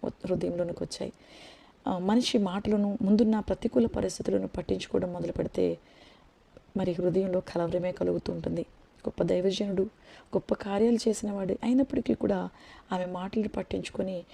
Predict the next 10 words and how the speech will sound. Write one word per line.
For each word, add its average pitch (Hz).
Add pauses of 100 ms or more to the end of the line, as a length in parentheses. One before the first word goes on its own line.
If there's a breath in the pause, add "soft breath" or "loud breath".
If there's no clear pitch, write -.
(300 loud breath)
వాటి 226
గురించి 247
ఆలోచించాడు. 190 (440 loud breath)
తన 202
మాట 214
నెరవేర్చడానికి 214
ఎంతకైనా 214
తెగించే 190
మూర్ఖురాలని 185
భయపడి 175